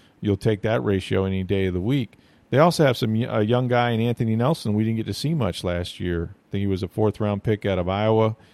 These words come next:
got hurt quite a bit early on, um, some hamstring issues, uh,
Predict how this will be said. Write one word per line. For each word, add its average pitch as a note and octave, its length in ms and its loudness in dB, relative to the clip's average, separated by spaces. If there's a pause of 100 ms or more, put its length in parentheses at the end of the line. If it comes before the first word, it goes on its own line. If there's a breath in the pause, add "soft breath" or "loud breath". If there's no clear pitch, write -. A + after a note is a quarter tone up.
(200 soft breath)
got F#2+ 220 -2
hurt A2 280 0
quite A2 220 0
a G#2+ 60 0
bit G#2 320 0
early G#2 280 0
on, G#2+ 520 0
um, F2+ 440 -4
some - 140 -8
hamstring G#2+ 560 -2
issues, A#2 500 -2 (640 soft breath)
uh, - 240 -4